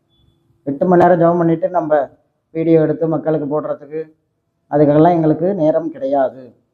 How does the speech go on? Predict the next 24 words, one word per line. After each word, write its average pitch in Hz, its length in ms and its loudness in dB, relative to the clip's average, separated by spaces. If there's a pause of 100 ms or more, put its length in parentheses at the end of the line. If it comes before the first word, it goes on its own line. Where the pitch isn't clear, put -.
(680)
அதுபோல 151 300 2
கண்டென்ட்டுக்காகலாம் 165 960 0
நாங்கள் 165 340 -6 (420)
இந்த 147 120 -2
வீடியோவை 156 480 2
போடவில்லை. 139 600 -6 (960)
ஒருத்தவங்க 147 380 2 (680)
"வாரத்துக்கு 170 420 2
ரெண்டு 147 160 2
நாள் 160 260 2
மட்டும் 156 220 -4
வீடியோ 151 180 -8
போடுங்க, 139 360 -12
கண்டென்ட் 151 440 -6 (100)
கிடைக்காது 143 380 -4
அப்புறம் 123 240 -6
உங்களுக்கு" 123 360 -14
அப்படின்னு 143 320 -10
சொல்லி 143 160 -6
கமெண்ட் 151 320 0
பண்ணியிருந்தாங்க. 123 480 -8 (580)
கண்டென்ட்டுக்காக 165 640 2
நாங்க 156 200 -2
போடல. 151 300 -2